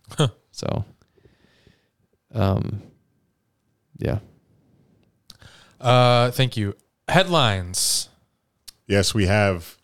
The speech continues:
Speaker 3: another CASA fund
Speaker 2: Oh.
Speaker 3: for the tailgate this weekend. <coughs> I feel like we haven't tailgated in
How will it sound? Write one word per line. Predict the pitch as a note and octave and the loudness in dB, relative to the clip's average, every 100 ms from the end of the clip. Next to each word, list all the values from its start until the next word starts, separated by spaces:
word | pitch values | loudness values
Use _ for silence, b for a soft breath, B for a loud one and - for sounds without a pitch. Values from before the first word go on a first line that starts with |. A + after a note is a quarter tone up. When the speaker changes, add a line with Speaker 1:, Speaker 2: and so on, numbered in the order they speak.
| - | -10
Speaker 3:
another | G#2 A2 G#2 | -4 -2 0
CASA | - A#2 - - | 0 -2 -2 -8
fund | E2 C2+ C#2 - _ _ - | -10 -14 -18 -20 _ _ -10
Speaker 2:
Oh. | C3 G#2+ | -10 -8
Speaker 3:
for | G#2 F#2+ F2 | -2 -2 -2
the | E2 | -4
tailgate | - A2+ A2 A#2 | -4 -4 -2 -4
this | B2 - | -4 -6
weekend. | C3 C#3 D3+ D#3+ | -8 -6 -4 -2
<coughs> | E3 D3 - - - _ G#2+ | 0 -2 -8 -14 -20 _ -2
I | |
feel | A2+ F3 | 4 6
like | |
we | C3 | 6
haven't | G#2+ F2 - | 2 -2 -6
tailgated | G#2 F2+ E2+ D2 | -6 -4 -6 -8
in | C#2+ C#2+ | -12 -18